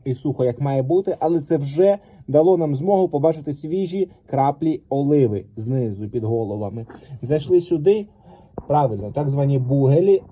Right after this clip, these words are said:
а літературно-технічно клино, е, видні хомути, е, нормально послаблені. Дивіться, я їх позакручував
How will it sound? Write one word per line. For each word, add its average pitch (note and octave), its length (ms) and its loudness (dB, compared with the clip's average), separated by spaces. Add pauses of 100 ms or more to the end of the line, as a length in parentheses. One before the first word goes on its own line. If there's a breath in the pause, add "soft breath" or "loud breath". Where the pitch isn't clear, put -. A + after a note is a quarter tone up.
(120)
а C#3+ 120 -2
літературно-технічно C3 1600 -4
клино, D3 520 -2 (400 soft breath)
е, B2 260 0
видні B2+ 500 0
хомути, D3+ 840 0 (640)
е, B2+ 160 0
нормально F3 480 0
послаблені. C#3+ 580 0 (220)
Дивіться, D3 340 -2
я F3 180 4
їх - 160 -2
позакручував - 960 -2